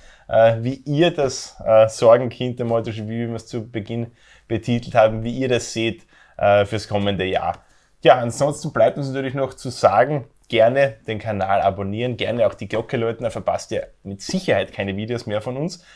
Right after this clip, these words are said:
Äh, gerne einen Daumen nach oben da lassen, wenn das Video gefallen hat. Ansonsten natürlich wie immer die Empfehlung,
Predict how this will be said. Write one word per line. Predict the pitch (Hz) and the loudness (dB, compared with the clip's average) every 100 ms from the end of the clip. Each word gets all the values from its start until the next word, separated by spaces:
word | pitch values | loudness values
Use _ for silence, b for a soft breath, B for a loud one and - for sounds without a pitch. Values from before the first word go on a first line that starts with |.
| b | b
Äh, | - 113 | 6 6
gerne | 117 117 | 6 2
einen | 127 | 2
Daumen | - 104 135 135 - - | 2 2 2 -4 -8 -12
nach | 113 - | -12 -6
oben | 127 135 127 - | -6 -4 -4 2
da | 101 | 4
lassen, | 123 131 - | 6 4 2
wenn | 127 | -6
das | 120 | -6
Video | 120 123 123 | -4 -4 -2
gefallen | 117 110 123 | 4 4 6
hat. | 135 - b b b | 4 2 b b b
Ansonsten | 127 123 165 175 | 0 2 2 2
natürlich | 156 | 0
wie | 143 151 | 0 0
immer | 160 | 0
die | 147 | 0
Empfehlung, | 139 123 131 135 143 143 | -2 -2 -2 2 2 0